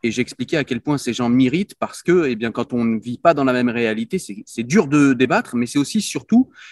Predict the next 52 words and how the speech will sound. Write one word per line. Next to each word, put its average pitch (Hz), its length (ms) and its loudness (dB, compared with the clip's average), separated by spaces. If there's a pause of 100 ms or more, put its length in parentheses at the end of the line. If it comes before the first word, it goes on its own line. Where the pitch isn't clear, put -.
(160)
dur 160 260 2
de 147 80 4
vivre 139 240 0
ensemble. 104 400 -2 (580)
Parce - 140 -10
que 170 100 4
si 151 140 0
on 139 40 4
ne 131 60 2
vit 120 100 -4
pas 160 120 2
dans 147 100 2
la 135 80 4
même 131 180 2
réalité, 117 560 -2
eh 147 60 -2
bien, 139 200 -4
comment 160 320 -2
faire - 200 -8
peuple 160 280 -2
et 117 40 -4
comment 147 240 -2
vivre 135 200 -2
ensemble ? 117 340 -4 (1300)
Et 123 60 2
donc, 190 260 4
euh, 117 580 4 (240)
je 113 260 -8
ne 117 120 -2
savais 165 320 0
pas, 196 160 2
mais 208 80 0
il 131 80 -2
y 117 40 2
avait 117 120 -4
une 117 100 0
personne, 165 480 -2
en 117 80 -4
fait, 131 220 -4
qui 117 140 -4
était 117 200 -4
de 110 80 -8
la 107 80 -4
communauté, 123 800 0
euh, 95 200 -2 (560)
L 127 100 0
G 123 160 0
B 120 140 0
T, 247 220 -2
qui - 180 -4
était, 131 340 2
euh, 113 120 0